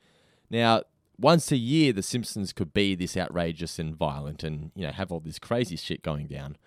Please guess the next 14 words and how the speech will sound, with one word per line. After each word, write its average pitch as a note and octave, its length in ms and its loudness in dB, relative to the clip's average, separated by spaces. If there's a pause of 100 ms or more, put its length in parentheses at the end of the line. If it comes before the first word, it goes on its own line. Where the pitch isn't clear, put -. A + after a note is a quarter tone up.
(360)
South F3+ 320 4
Park C3 200 6
did G2 100 2
it F#2+ 80 4
every D#2+ 160 0
week. F2+ 320 2 (300)
So B2 420 8 (320)
this F3+ 240 2
was F#3 140 0
the D#3 80 0
last C3+ 360 2
time B2 260 2
The F#2+ 60 -2
Simpsons, E2+ 720 -4